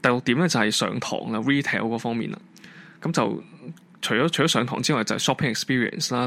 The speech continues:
例如話將，將 Apple Store 變咗一個成個體驗嘅中心，就變咗你入去，我試玩一啲機，試用一啲嘢，或者係透過上堂去學更加多嘅嘢，就變咗你，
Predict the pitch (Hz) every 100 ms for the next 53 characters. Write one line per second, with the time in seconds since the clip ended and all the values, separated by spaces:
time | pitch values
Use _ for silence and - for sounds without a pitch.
0 | 113 69 104 - 131 127 - 135 - 131
1 | 143 127 - 107 110 110 117 127 110 -
2 | - - - - - 117 110 120 - 107
3 | 127 120 107 120 120 123 117 107 123 135
4 | 107 82 - - - - - - 120 117
5 | 107 117 110 - 117 110 104 127 127 135
6 | 127 123 123 117 113 110 123 127 123 110
7 | 107 101 - - _ 117 104 117 131 110
8 | 113 113 _ _ - - 113 113 113 113
9 | - 117 120 - - - 113 113 - _
10 | - - 113 - 117 120 127 123 107 107
11 | 113 110 117 156 117